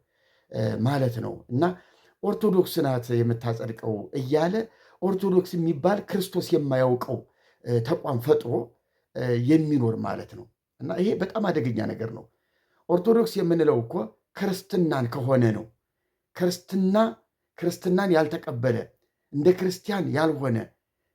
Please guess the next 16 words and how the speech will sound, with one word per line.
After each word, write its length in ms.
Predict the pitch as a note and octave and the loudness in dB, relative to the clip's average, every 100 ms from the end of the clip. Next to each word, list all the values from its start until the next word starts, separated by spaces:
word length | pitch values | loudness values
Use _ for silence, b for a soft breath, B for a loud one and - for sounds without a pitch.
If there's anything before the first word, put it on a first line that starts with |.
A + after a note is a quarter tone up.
| - | 0
እ፣ 120 | C#3+ F3+ F3+ F3 _ _ - | 4 6 4 -2 _ _ 0
በመጽሐፍ 380 | D#3 F3+ - - | 2 2 -2 -12
ቅዱስ 260 | F3+ F3+ | -12 -6
የማያምን 500 | F3 E3 E3 D#3 D3+ D#3 | 0 0 2 0 -2 -4
ኦርቶዶክስነት 640 | D#3 E3+ F3 F3 F3+ G#3 | -4 -2 -2 -2 -4 -4
እኮ 120 | G#3+ - - b b b | -8 -10 -12 b b b
ኦርቶዶክስነት 640 | F3 G3 D#3 - C#3 A#2 | 0 2 0 0 0 0
አይደለም። 380 | G#2+ - - - _ _ _ _ _ _ _ _ _ _ | -2 -8 -14 -18 _ _ _ _ _ _ _ _ _ _
ሰዎች 380 | - F#3+ F3+ A#3+ | -2 0 2 -2
ተሰባስበው፣ 680 | F3+ - E3 D3 D3 F#3+ A3+ - _ _ _ _ D3+ | -4 -4 -2 -2 -2 -2 -2 -2 _ _ _ _ -6
እ፣ 60 | C3+ C3 A#2+ | -4 -2 2
ያወጡት 560 | D3+ E3+ G#3+ - - - _ _ C3 | 4 6 4 -2 -12 -14 _ _ -4
የሰየሙት 640 | D#3 E3 D#3 E3+ G#3+ F#3 | -2 0 2 4 2 -2
ስም 200 | - D3+ | 2 2
ነው። 140 | A2+ - _ _ _ _ _ _ _ _ _ _ _ _ _ _ _ _ _ _ _ | 0 -6 _ _ _ _ _ _ _ _ _ _ _ _ _ _ _ _ _ _ _
እና 140 | C3+ | 2